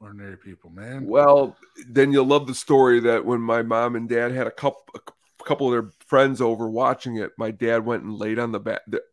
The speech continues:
Speaker 2: our bathroom floor with, like, a pillow and then, like, came out like he had been going to the bathroom 'cause he said it was that boring. He had to get out of the room and lay, uh,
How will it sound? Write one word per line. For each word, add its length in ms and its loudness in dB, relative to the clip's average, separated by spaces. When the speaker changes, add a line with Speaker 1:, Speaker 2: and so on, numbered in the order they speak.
Speaker 2:
our 160 2
bathroom 500 -2
floor 560 -6
with, 140 -10
like, 100 -8
a 80 -8
pillow 600 0
and 120 -4
then, 140 -4
like, 160 -6
came 260 -6
out 200 -4
like 100 -8
he 140 -12
had 180 -12
been 160 -4
going 220 -4
to 60 -6
the 120 -10
bathroom 480 -6
'cause 180 -10
he 100 -8
said 180 -4
it 80 -4
was 120 -14
that 300 -6
boring. 460 -4
He 120 -4
had 120 2
to 80 4
get 240 -2
out 180 4
of 100 2
the 80 -2
room 300 -2
and 80 -6
lay, 200 -6
uh, 160 2